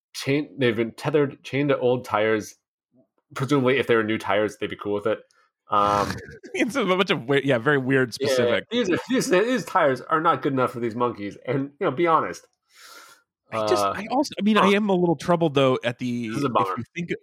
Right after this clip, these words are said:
Speaker 2: if you think of monkeys doing work as being a problem, like,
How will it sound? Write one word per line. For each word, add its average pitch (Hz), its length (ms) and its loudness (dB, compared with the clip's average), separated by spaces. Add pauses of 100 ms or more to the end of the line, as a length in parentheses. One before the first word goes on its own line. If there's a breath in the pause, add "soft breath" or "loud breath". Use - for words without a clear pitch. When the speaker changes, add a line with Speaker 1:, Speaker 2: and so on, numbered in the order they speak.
(160)
Speaker 2:
if 131 100 -6
you 139 60 -6
think 185 200 -2
of 156 100 0
monkeys 135 680 0 (280)
doing 120 380 0
work 113 400 0
as 113 220 -2
being 110 280 0
a 104 60 -4
problem, 113 680 0
like, 113 260 -2